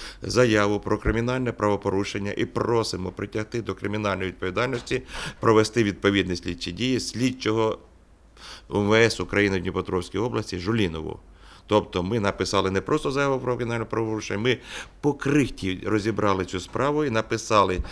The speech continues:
чітко, розписали на дванадцять сторінок кожну слідчу дію,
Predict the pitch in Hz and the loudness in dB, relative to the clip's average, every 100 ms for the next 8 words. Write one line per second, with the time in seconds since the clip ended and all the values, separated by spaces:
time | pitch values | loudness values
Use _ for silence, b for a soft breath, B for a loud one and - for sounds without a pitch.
0 | B - 143 160 - 143 139 120 - 110 | B -2 4 4 2 0 2 2 2 0
1 | - 107 101 95 92 95 95 90 87 - | 2 4 4 2 0 0 0 -2 -6 -4
2 | 95 98 131 151 - B B - 127 156 | -2 0 0 0 -4 B B -4 6 8
3 | 151 127 - 113 95 - 87 92 127 143 | 8 4 0 0 2 0 0 0 2 2
4 | 151 | 0